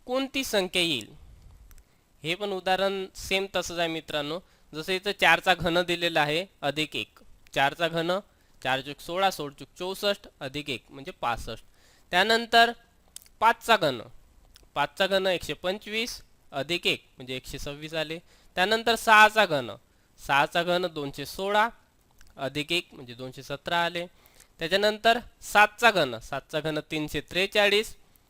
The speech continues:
अधिक एक तीनशे चौवेचाळीस, बरोबर. त्यानंतर आता पा-, चार, पाच, सहा, सात, त्याच्यानंतर येईल आठ, आठचा घन पाचशे बारा अधिक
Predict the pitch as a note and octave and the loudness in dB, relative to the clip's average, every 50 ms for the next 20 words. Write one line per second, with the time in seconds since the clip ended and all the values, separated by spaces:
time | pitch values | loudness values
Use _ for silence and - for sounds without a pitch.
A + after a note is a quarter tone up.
0 | _ _ _ - C3 B2+ C3+ D3 D3 F3+ F3 F3+ F3 - - E3+ D#3 D3+ D3 - | _ _ _ -12 -10 -8 -8 -8 -6 -4 -2 -2 -4 -4 -4 -4 -4 -4 -4 -4
1 | - E3+ G#3 - - _ _ _ _ _ _ _ _ _ _ _ _ _ _ _ | -2 -2 -2 -2 -4 _ _ _ _ _ _ _ _ _ _ _ _ _ _ _
2 | _ _ _ _ _ _ - A#3 A#3 A3 G3+ F3 D3+ - C#3 B2 A2+ A2 A2+ - | _ _ _ _ _ _ -2 0 2 2 2 0 -2 -2 -4 -4 -4 -6 -8 -14
3 | - - _ - E3 G3 A3 G#3 C#3+ A2 - _ _ _ _ - F3 F3+ F#3 F#3+ | -18 -20 _ -8 -8 -8 -6 -6 -8 -8 -8 _ _ _ _ 2 2 4 4 4
4 | F#3+ F#3 F3 F3+ F3 F3 F3+ - - B2+ C#3 D3 - - - _ _ _ D#3+ D3+ | 2 2 2 2 4 4 4 4 2 0 0 0 -4 -12 -20 _ _ _ -4 -2
5 | D3+ D#3+ - - D#3+ D#3+ D3+ D3+ C3 B2 C3+ E3 - _ _ - D3+ C#3+ C3+ B2+ | -2 -2 -4 0 4 6 6 8 6 6 2 0 -6 _ _ 0 2 4 4 4
6 | C3 - - - - - - D#3 B2+ B2 A#2 A2+ C3+ E3 - - - - A3 F3+ | 4 2 0 -4 -8 -4 -2 -2 -2 -2 -4 -6 -6 -6 -8 -10 -8 -2 0 2
7 | C3+ C3 C3 - - D4+ - - D3+ C3 - D3 C#3+ C#3+ C#3 C3 - C#3 C3 B2+ | 2 2 0 -4 -10 -20 -10 -6 -6 -4 -4 -4 -4 -4 -4 -6 -6 -8 -6 -6
8 | C#3 E3 - - G#3 F#3+ C#3+ A2 - - - C3+ C#3+ D3 - - G3 F#3 F3+ F3+ | -6 -8 -4 0 2 2 2 2 -2 -2 2 2 2 2 2 0 0 0 2 2
9 | F#3+ F#3 F#3+ G3+ G#3+ C4 - _ _ _ _ _ _ _ _ _ _ - C3+ C3 | 2 4 4 4 2 0 -2 _ _ _ _ _ _ _ _ _ _ -4 -2 -2
10 | - - - D3 C3 B2 C3+ C#3+ D3+ E3 F#3+ G#3+ G#3+ A#3 A3 - - _ _ _ | -4 -6 -10 -10 -10 -4 0 4 4 4 6 4 2 0 -2 -6 -18 _ _ _
11 | _ - - C3+ C3 C3 C#3 D#3 E3+ | _ -14 -10 -10 -6 -4 -4 -4 -4